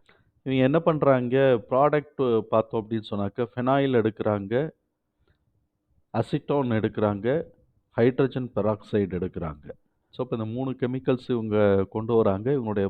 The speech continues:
ப்ரொடக்ஷன் கெப்பாசிட்டி வந்து ஃபெனாயில் நாற்பதாயிரம் டன் per li-, per annum, அசிட்டோன் வந்து இருபத்தி நாலாயிரம் டன் per annum,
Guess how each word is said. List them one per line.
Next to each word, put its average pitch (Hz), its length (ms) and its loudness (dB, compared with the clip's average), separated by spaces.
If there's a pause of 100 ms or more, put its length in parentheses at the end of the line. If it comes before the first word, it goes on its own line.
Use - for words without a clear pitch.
ப்ரொடக்ஷன் 110 560 -4
கெப்பாசிட்டி - 540 0
வந்து 107 300 -4
ஃபெனாயில் 113 360 2
நாற்பதாயிரம் 101 880 0 (640)
டன் 123 260 4
per 107 180 2
li-, 101 340 2
per 104 120 0
annum, 107 400 -2 (760)
அசிட்டோன் 131 680 4
வந்து 113 260 0
இருபத்தி 143 380 2
நாலாயிரம் 104 840 4
டன் 110 280 -2
per - 40 -2
annum, 98 480 0